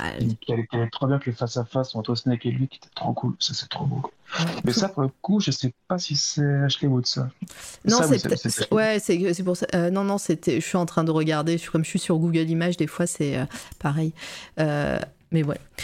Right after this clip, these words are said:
Speaker 1: Alors, Rotator, vous aurez pas des recos comics Alien ou Predator ? Je sais que ça se fait, mais
Speaker 2: Ah,
Speaker 1: j'ai
Speaker 2: bah, si.
Speaker 1: aucune. Bah, ils sont bien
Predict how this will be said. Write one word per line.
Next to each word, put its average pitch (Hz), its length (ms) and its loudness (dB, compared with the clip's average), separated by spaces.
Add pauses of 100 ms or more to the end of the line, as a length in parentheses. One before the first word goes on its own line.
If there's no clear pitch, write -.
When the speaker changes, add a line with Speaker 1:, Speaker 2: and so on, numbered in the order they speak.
(300)
Speaker 1:
Alors, 202 420 2
Rotator, 208 680 2
vous 226 120 4
aurez 381 200 4
pas 392 200 2
des 285 100 4
recos 339 380 2
comics 349 360 2 (140)
Alien 269 640 2
ou 196 80 2
Predator ? 208 600 2
Je 175 120 2
sais 220 160 2
que - 80 -6
ça 180 160 2
se - 240 -8
fait, 214 380 2 (100)
mais 175 160 4
Speaker 2:
Ah, - 80 4
Speaker 1:
j'ai 180 60 6
Speaker 2:
bah, - 100 2
si. 254 120 4
Speaker 1:
aucune. 247 200 6
Bah, 208 220 4
ils 254 120 4
sont 214 160 2
bien 190 240 4